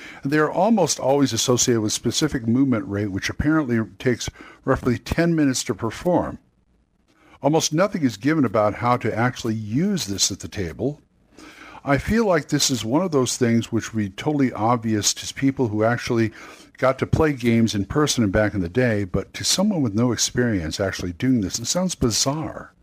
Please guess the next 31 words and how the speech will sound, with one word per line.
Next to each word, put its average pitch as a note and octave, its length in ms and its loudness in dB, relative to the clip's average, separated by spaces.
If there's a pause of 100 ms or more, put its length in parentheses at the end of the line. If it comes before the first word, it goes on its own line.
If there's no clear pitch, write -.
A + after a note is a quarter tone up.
(640)
How G#3+ 220 0
on E3 160 2
earth D3+ 240 0
am A2+ 180 2
I, B2 280 0
as G2+ 180 -2
the G2+ 80 -4
D G#2 220 -2
M, G2 160 0
supposed A2+ 440 -4
to F#2 60 -14
track A2 320 0
the F2+ 80 -4
movements G#2 460 2
of - 180 -10
four C#3 420 0
player A#2 380 0
characters F#2 640 -2
to F#2 120 -4
determine B2 520 0 (340)
when D3+ 560 0 (200)
they C3+ 260 2
have A#2+ 260 2
used A2+ 340 0
up A2 140 0
their G2+ 160 2
hundred A2+ 340 2
twenty G#2+ 320 -2
feet E2+ 400 -8 (420)
or A#2+ 120 2
whatever? A2+ 560 0